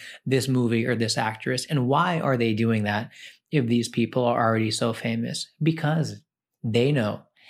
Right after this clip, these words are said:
They don't know that you know, we know they know, but they know <clears throat> that attention has been hijacked, that, you know, most people these days don't watch as many movies as they used to.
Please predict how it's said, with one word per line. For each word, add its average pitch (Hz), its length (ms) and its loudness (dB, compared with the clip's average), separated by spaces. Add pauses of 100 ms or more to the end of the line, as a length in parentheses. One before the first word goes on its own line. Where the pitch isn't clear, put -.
(160)
They 135 200 4
don't 151 200 4
know 160 180 4
that 139 240 0
you 135 80 4
know, 110 220 4
we 127 160 4
know 107 180 4
they 107 140 2
know, 107 240 0
but 113 180 0
they 131 220 2
know 110 340 0 (220)
<clears throat> - 240 -4
that 123 560 4
attention 117 560 0
has 107 260 0
been 110 140 0
hijacked, 156 580 2 (380)
that, 113 360 0
you 131 140 2
know, 107 320 -2
most 127 380 0
people 120 440 0
these 120 320 0
days 113 340 -4
don't 110 280 0
watch 127 300 0 (120)
as 120 60 0
many 113 260 2
movies 117 520 0
as 113 240 -2
they 107 100 0
used 104 360 0
to. 165 280 2